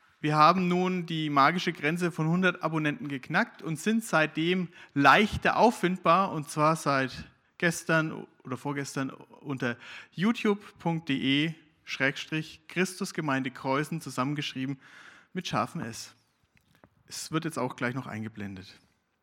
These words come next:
Herzliche Einladung an alle, die uns heute live verfolgen über YouTube. Schreib uns doch ein Hallo in den Chat. Und wenn du uns nur online kennst und noch nie hier vor Ort warst,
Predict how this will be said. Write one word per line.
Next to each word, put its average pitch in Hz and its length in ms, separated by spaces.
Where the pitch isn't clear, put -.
Herzliche 214 380
Einladung 233 680
an 196 160
alle, 208 280
die 196 120
uns 196 400
heute 208 600
live 156 400
verfolgen 220 920
über 185 120
YouTube. 254 460
Schreib 202 440
uns 240 260
doch 214 160
ein 180 240
Hallo 180 340
in 190 80
den 156 160
Chat. - 380
Und 165 440
wenn 190 260
du 208 100
uns 175 400
nur 240 360
online 202 400
kennst 143 360
und 170 140
noch 170 200
nie 220 220
hier 214 180
vor - 140
Ort 208 180
warst, 190 300